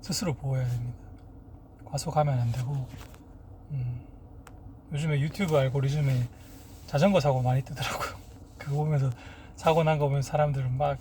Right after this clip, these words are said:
댓글에다가 막 조롱을 하는, 저도 뭐 좋아요 이렇게 누르고 했습니다만, 이게 비매너로 자전거 타는 분들이 있거든요.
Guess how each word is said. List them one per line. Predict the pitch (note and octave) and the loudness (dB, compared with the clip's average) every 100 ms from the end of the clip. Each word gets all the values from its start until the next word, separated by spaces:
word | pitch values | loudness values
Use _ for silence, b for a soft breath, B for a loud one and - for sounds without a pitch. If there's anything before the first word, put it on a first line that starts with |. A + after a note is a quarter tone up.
| - - | -8 -6
댓글에다가 | D3 - D3+ B2 - - - | -6 -2 0 0 -2 -8 -10
막 | - - B B B B B | -14 -14 B B B B B
조롱을 | - C#3+ F3 F#3 B2+ | 2 6 6 6 4
하는, | C3 B2+ A#2+ A#2 - B B B B B - D3 | 4 2 0 -4 -12 B B B B B -12 -8
저도 | C3 E3+ D3+ | -2 2 2
뭐 | C3+ B2+ - | 2 0 -4
좋아요 | - C3+ D3 C#3 | -2 6 6 6
이렇게 | C3+ C3+ | 2 0
누르고 | A#2+ C#3 C3+ | 0 2 2
했습니다만, | C3 - C#3+ A#2+ A#2+ A#2 A#2 A#2+ - - - - - - - - - - - - - - - - - - | 2 0 -2 0 0 -2 -6 -8 -14 -18 -18 -20 -20 -20 -18 -18 -16 -18 -18 -20 -18 -18 -18 -18 -18 -14
이게 | D#3 - | -12 -6
비매너로 | D#3 G3 A#3 C4 G#3+ E3+ D3+ D3 C#3+ C#3 C3+ C#3 C3+ | 0 4 4 6 8 8 6 4 4 2 2 0 2
자전거 | C#3 E3 E3 | 2 2 2
타는 | D#3 D#3 D#3 | 2 2 2
분들이 | D3 D#3 C#3+ B2+ B2+ | 0 0 0 0 -2
있거든요. | - G#3+ C3+ A2 | -4 -2 -2 -2